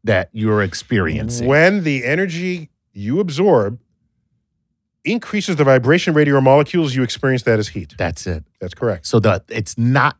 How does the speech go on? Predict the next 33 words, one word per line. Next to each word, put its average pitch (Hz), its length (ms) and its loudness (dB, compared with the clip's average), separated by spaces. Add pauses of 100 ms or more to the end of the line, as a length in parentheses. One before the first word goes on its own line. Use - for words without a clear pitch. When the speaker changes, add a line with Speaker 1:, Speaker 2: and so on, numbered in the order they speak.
(140)
Speaker 1:
the 110 120 0
pho-, - 320 -6
it's - 240 -8
not 180 220 4
like 175 180 2
a 139 60 0
bunch 143 260 0
of 135 80 -8
photons 117 460 -2
are 104 80 -2
laying 127 360 2
on 120 140 0
your 117 140 0
body 95 580 -2 (160)
Speaker 2:
Warming 135 160 4 (220)
Speaker 1:
and 143 100 6
making 139 160 4
Speaker 2:
me. 135 60 4
Speaker 1:
you 131 100 8
warm. 113 380 6
Speaker 2:
No, 160 100 6
no. 143 140 0 (100)
Speaker 1:
That's 135 260 4
Speaker 2:
I - 40 0
Speaker 1:
not 123 240 6
it. 98 80 0
Speaker 2:
absorb 160 280 4
Speaker 1:
You're 135 120 6
Speaker 2:
them 147 100 4
Speaker 1:
absorbing 143 680 4
them 104 320 2
Speaker 2:
entirely. 127 520 -2
Speaker 1:
This, 113 240 4